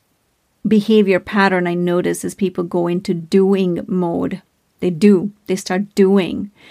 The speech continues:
because, A, they don't want to face that feeling. They don't like to feel what they're feeling, so they try to cover it up by doing more. And if you're finding yourself envious of someone who's successful, chances are you want to be that. So again,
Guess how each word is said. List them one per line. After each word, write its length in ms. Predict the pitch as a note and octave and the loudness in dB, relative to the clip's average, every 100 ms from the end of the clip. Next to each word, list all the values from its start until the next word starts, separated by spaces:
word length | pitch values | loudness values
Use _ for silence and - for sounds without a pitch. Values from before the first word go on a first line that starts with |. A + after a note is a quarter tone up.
| - | -18
because, 360 | - G#3 F#3+ F#3+ | -4 0 0 -2
A, 220 | - F#3+ G3+ | -2 2 4
they 160 | G3+ | 4
don't 160 | F#3+ F3+ | 2 -2
want 140 | F3 | -4
to 60 | F3+ | -6
face 360 | - F3+ F#3 | -4 -2 -2
that 180 | - F#3 | -4 -8
feeling. 580 | - F#3+ F#3 G#3+ C4+ F4+ - _ _ _ _ | -2 0 2 2 2 -2 -6 _ _ _ _
They 100 | G3 | 0
don't 160 | F#3+ F#3 | 0 0
like 240 | F#3+ G3+ | 0 0
to 100 | - | -6
feel 500 | G3+ _ G3+ G3+ G3+ | -6 _ 2 4 4
what 220 | F#3 F3+ | 2 0
they're 140 | F3+ F3+ | -2 -4
feeling, 480 | - F#3 F#3 G#3+ | -4 -2 0 0
so 120 | A3+ G#3 | -2 -4
they 140 | F#3 | -4
try 200 | F#3+ F#3 | -4 -6
to 80 | F#3 | -6
cover 340 | - F#3+ G#3+ | -6 -6 -4
it 80 | F3+ | -2
up 160 | F3 - | -4 -2
by 120 | F#3 | -4
doing 460 | F3 F3+ F3 F#3+ G3+ | 0 0 0 2 2
more. 340 | G#3 B3 F4+ - _ _ _ _ _ | 2 -2 -6 -10 _ _ _ _ _
And 400 | - A3 G#3 G#3 - _ _ _ _ _ _ _ _ _ _ _ _ _ _ | -2 2 4 2 -4 _ _ _ _ _ _ _ _ _ _ _ _ _ _
if 180 | - C4 | 0 2
you're 120 | C4+ | 2
finding 420 | G#3+ B3 B3 C4+ | 0 -2 2 2
yourself 320 | A#3+ G#3+ G#3+ G3+ | 2 0 -4 -4
envious 500 | G3+ G3+ F#3+ F#3+ G3 | 0 0 0 -2 -4
of 120 | G3+ | -6
someone 320 | G#3 F#3 F#3 | -4 -2 -4
who's 120 | F3 | -4
successful, 680 | - F#3 - G3 G#3 - F3 | -6 -10 -4 -4 -4 -4 -6
chances 460 | E3+ G3+ F#3+ G3 - | -2 -4 -4 -6 -4
are 120 | F3 | -4
you 200 | F3+ G#3+ | 2 4
want 180 | G#3 F#3 | 4 2
to 60 | |
be 180 | E3 F3+ | -2 -4
that. 300 | F#3 E3 F3 | -2 -2 -2
So 240 | - F#3+ F3+ | -4 0 0
again, 560 | F#3+ G#3 G#3+ F3 F3 | 2 2 2 0 -4